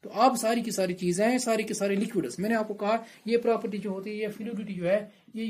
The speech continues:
usually होती है in liquids and gases, liquids and gases में, है ना? तो सारे के सारे easily flow नहीं होते हैं, कुछ easily flow होते हैं और कुछ easily flow नहीं होते हैं,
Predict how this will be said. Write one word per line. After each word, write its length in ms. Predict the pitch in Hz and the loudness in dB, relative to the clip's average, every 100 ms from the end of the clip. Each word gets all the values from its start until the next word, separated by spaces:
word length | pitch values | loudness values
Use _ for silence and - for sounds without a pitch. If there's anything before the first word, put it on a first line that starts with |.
| 214 | -4
usually 360 | 226 226 226 | -4 -4 -6
होती 220 | 208 202 | -6 -6
है 180 | 208 202 | -8 -6
in 160 | 208 202 | -4 -4
liquids 440 | 226 226 226 196 | -4 -6 -8 -8
and 280 | 190 196 175 | -8 -8 -6
gases, 400 | 196 190 - - - _ _ _ _ _ _ _ _ | -6 -6 -10 -16 -20 _ _ _ _ _ _ _ _
liquids 440 | 190 208 226 202 | -8 -4 -4 -4
and 220 | 190 190 160 | -6 -6 -2
gases 300 | 170 - 143 | -2 -4 -12
में, 180 | 120 113 _ - _ _ _ _ _ _ - _ _ - - - | -16 -20 _ -20 _ _ _ _ _ _ -20 _ _ -20 -20 0
है 80 | 233 | 4
ना? 120 | 254 240 - - | 4 2 -14 -12
तो 60 | |
सारे 260 | - 233 262 | 4 6 6
के 80 | 254 | 4
सारे 280 | 254 254 254 | 6 6 6
easily 240 | 240 240 | 4 -4
flow 200 | 208 226 | 0 4
नहीं 180 | 247 285 | 4 8
होते 200 | 254 233 | 6 6
हैं, 200 | 196 196 | -2 -4
कुछ 220 | 220 220 | -6 -8
easily 260 | 220 240 269 | -2 2 2
flow 180 | 269 254 | 4 6
होते 200 | 254 254 | 6 4
हैं 60 | |
और 60 | 247 | -2
कुछ 280 | - 226 - - - - _ - | -2 -6 -6 -18 -20 -20 _ -2
easily 240 | 196 220 | 2 2
flow 220 | - 190 220 | 2 6 8
नहीं 180 | 226 165 | 8 6
होते 240 | 131 - | 0 -6
हैं, 120 | - | -16